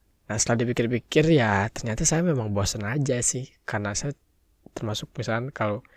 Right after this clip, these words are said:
kalau di K K N mungkin ya saya nggak suka di K K N, saya nggak suka dengan kegiatan K K N, dan itu wajar untuk saya merasa bosan dan jenuh gitu. Tapi kalau dipikir-pikir pas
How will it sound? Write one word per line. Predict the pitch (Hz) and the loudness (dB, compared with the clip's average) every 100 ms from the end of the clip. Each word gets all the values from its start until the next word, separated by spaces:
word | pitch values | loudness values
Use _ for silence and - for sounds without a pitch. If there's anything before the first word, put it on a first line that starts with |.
| - - _ _ | -20 -20 _ _
kalau | - 110 104 101 | -2 0 0 0
di | 107 101 98 101 98 - - | -2 -2 0 0 -2 -4 -6
K | 107 | -4
K | - 127 | -2 0
N | 135 | 0
mungkin | 156 139 | 0 0
ya | 123 | -2
saya | - 117 131 | -2 0 0
nggak | 113 95 | -2 -2
suka | 107 - 95 | -6 -6 -6
di | - | -6
K | 95 | -8
K | - - 98 95 | -6 -8 -8 -10
N, | 92 | -10
saya | - 104 107 | -10 -8 -8
nggak | 101 | -10
suka | 120 - 92 | -10 -8 -6
dengan | 92 87 95 | -6 -8 -8
kegiatan | 90 92 - 92 | -8 -8 -8 -8
K | 92 | -6
K | 95 80 95 | -4 -4 -4
N, | 90 101 - | -10 -14 -8
dan | 85 92 | -6 -4
itu | - | 0
wajar | 107 92 101 | 0 2 0
untuk | 104 98 - | -2 -6 -6
saya | 104 | -6
merasa | 98 90 - 92 | -6 -6 -6 -6
bosan | 87 - 101 92 | -4 -6 -6 -8
dan | 90 | -8
jenuh | 90 92 98 | -10 -10 -12
gitu. | 95 90 - _ _ _ - - _ - | -12 -14 -16 _ _ _ -20 -20 _ -2
Tapi | 127 131 | 0 0
kalau | 117 | 0
dipikir-pikir | 113 117 107 - 107 120 - | 0 -2 -4 -4 -4 -4 -2
pas | 107 | -4